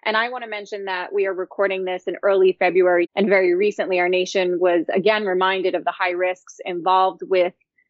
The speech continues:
the arrest of criminals as two federal F B I agents were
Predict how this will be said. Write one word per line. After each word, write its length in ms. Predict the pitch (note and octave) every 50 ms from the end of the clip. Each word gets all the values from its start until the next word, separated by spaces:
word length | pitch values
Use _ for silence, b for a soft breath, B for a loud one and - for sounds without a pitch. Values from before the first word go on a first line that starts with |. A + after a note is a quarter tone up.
| _ _ _ _ -
the 240 | E3+ F#3+ G3+ F#3+ -
arrest 560 | F3 F#3 F#3+ G3+ G3 F#3+ F#3 - - - - -
of 280 | - G3 F#3 F3+ D#3+ -
criminals 580 | - A#3 G#3 G3+ G3 F#3+ F#3 F#3 F#3 F3+ - - -
as 240 | F#3 F3+ - - -
two 160 | - G3 F#3
federal 400 | - G#3 F#3+ F#3 F#3+ F#3 F3 -
F 160 | F#3+ - -
B 120 | F#3+ F3+
I 120 | F3+ F3+ F#3
agents 640 | F3+ E3+ F3+ F3 - F#3 F3+ F#3 F#3 F3+ - -
were 340 | F#3 F3 F3+ F#3+ F3 F3 F3